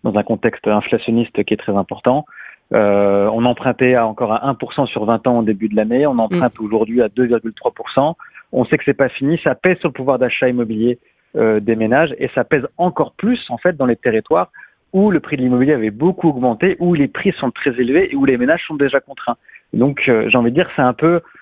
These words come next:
Speaker 1: euh, là, le marché rentre dans ce nouveau cycle jusqu'à trouver un nouvel équilibre,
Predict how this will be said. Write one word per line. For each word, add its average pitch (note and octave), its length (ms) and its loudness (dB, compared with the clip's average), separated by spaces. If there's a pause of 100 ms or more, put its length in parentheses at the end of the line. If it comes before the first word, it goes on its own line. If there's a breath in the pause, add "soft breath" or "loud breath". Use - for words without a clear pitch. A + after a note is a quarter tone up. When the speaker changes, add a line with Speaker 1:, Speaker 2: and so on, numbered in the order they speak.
(280 soft breath)
Speaker 1:
euh, A#2 480 0
là, D#3 120 2
le D3 200 0
marché D3 320 -2
rentre E3+ 380 0
dans C#3+ 120 -6
ce - 140 -8
nouveau C3 240 0
cycle B2+ 580 -2
jusqu'à C3 280 -4
trouver C#3+ 240 0
un C3 60 2
nouvel D3 300 2
équilibre, D3+ 480 0